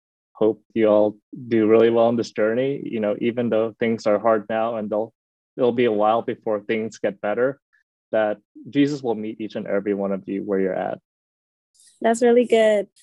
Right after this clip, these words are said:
Speaker 2: Um, uh, for me, I guess I would, um, pose the question, how do you eat an elephant? Um, one bite at a time. <laughs> And, um, oftentimes we, uh, go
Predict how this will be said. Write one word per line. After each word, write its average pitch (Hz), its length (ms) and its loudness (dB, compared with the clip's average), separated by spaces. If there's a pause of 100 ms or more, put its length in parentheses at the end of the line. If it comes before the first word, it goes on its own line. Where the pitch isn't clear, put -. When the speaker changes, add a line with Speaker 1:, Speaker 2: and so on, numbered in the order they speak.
(140)
Speaker 2:
Um, 196 500 -2 (1300)
uh, 180 180 -4
for 214 180 -2
me, 202 200 2
I 185 140 0
guess 180 280 -2
I 175 120 -6
would, 170 200 -6 (220)
um, 165 420 -4 (340)
pose 180 260 -4
the 170 120 -6
question, 165 560 -4
how 175 240 0
do 175 80 0
you 180 340 -4
eat 175 140 -2
an 170 180 -8
elephant? 175 600 -6 (1160)
Um, 156 540 -4 (840)
one 165 260 4
bite 160 220 2
at 160 140 0
a 160 80 -2
time. 160 460 -6 (100)
<laughs> - 0 - (1300)
And, 196 340 -6
um, 185 240 -8
oftentimes 180 920 -6
we, 175 380 -6 (120)
uh, 175 200 -4 (140)
go 185 340 2